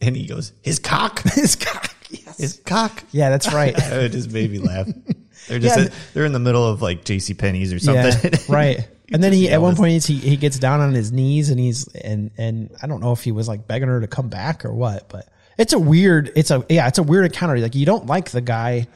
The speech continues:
Speaker 1: Yeah,
Speaker 2: in the movie
Speaker 1: he's
Speaker 2: at all, at least in the first half, 'cause he does creepy shit like this, and he, he just seems very sleazy, right?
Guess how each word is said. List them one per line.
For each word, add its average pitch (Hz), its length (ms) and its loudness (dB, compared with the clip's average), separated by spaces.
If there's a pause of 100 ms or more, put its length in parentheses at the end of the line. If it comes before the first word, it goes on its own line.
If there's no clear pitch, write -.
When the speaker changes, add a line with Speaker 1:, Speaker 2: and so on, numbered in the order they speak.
(280)
Speaker 1:
Yeah, 113 260 -2
Speaker 2:
in 160 60 4
the 143 60 4
movie 147 260 6
Speaker 1:
he's 117 80 2
Speaker 2:
at 110 60 0
all, 131 480 2 (200)
at 143 140 2
least 180 180 4
in 156 80 4
the 139 80 6
first 170 320 2
half, 117 360 -2
'cause 127 140 0
he 151 220 0
does 180 240 0
creepy 165 320 0
shit - 240 -4
like 127 160 -2
this, - 300 0 (340)
and 127 140 2
he, 127 420 0 (640)
he 180 80 2
just 196 200 0
seems 190 220 2
very 180 180 4
sleazy, 143 540 0
right? 127 260 -4